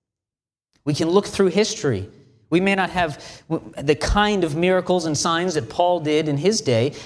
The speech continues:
but we can look through history and see how,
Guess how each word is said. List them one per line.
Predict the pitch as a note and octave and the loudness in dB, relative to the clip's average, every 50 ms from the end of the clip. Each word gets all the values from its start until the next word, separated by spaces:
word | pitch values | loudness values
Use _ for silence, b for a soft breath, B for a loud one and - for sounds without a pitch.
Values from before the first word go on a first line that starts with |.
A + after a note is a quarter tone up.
| B B | B B
but | - F#3 | 2 2
we | G#3 G#3+ | 2 2
can | - G#3+ F#3 F3 | 2 0 2 2
look | F#3+ A3 A3+ - | 2 2 2 0
through | - - G#3+ G#3 | 0 2 2 2
history | G3+ - - B3+ - - - - F3+ E3 D#3+ D#3 D#3 B B B | 2 2 0 0 0 0 -2 0 0 2 0 0 -4 B B B
and | F3 F#3+ F3 | -4 -2 -2
see | - - - A#3 A#3+ A#3+ G#3 | 0 2 2 4 4 4 2
how, | F3 G3+ G3+ G#3 G3 F#3 F3+ | 2 0 0 2 0 0 -2